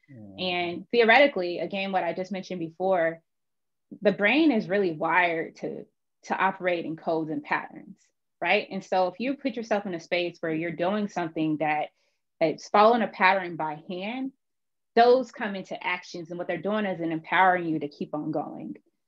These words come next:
Speaker 1: Right.
Speaker 2: Theoretically, if you fall in love with stitching, whether it be crochet or, you know, whatever it may be, you can put yourself in direct position to start a business.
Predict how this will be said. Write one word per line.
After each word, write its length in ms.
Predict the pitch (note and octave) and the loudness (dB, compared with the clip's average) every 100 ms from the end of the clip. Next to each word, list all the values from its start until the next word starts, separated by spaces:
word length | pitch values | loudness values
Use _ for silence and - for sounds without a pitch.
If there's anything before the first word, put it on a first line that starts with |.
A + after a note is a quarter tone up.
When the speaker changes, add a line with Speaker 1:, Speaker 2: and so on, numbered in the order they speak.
| _ | _
Speaker 1:
Right. 80 | G3+ | 2
Speaker 2:
Theoretically, 840 | B3 G#3+ B3+ D#4+ - F3 F3 F3+ - _ _ _ _ - | 4 6 6 4 0 -8 -8 -10 -16 _ _ _ _ -4
if 240 | A3 C#4+ | -2 -2
you 100 | C#4 | -4
fall 280 | - A3+ A3 | 0 0 2
in 100 | G3+ | 0
love 200 | F#3 F#3 | 0 0
with 140 | F#3 - | -6 -6
stitching, 380 | A#3+ B3+ G3 | -6 -4 -6
whether 240 | F#3 F3 F3+ | -4 -2 -4
it 80 | E3 | -4
be 160 | E3 | -6
crochet 840 | D#3+ E3+ E3+ - D#3 D#3+ E3 E3 D#3+ | -6 -6 -4 -4 -2 0 0 0 -2
or, 140 | D#3 | -4
you 160 | D#3 E3+ | -6 -4
know, 140 | D#3+ | -2
whatever 300 | D#3+ F3 F#3+ | 2 4 4
it 60 | E3+ | 2
may 140 | D#3+ D3+ | -4 -4
be, 360 | E3 D#3 D#3+ _ _ _ _ _ | -4 -6 -8 _ _ _ _ _
you 140 | A3+ | 2
can 100 | A3+ | 4
put 140 | A#3 B3+ | 4 2
yourself 300 | A3+ G#3+ G#3+ | 4 4 4
in 80 | |
direct 360 | F#3 F3 F3 F3 | 2 4 2 0
position 420 | F3+ F3 F3 F3+ | -2 -2 -4 -8
to 240 | E3 E3+ D#3+ | -4 -2 -2
start 260 | - F3 | 0 0
a 20 | G3+ | 0
business. 380 | F4 - - | -2 -4 -8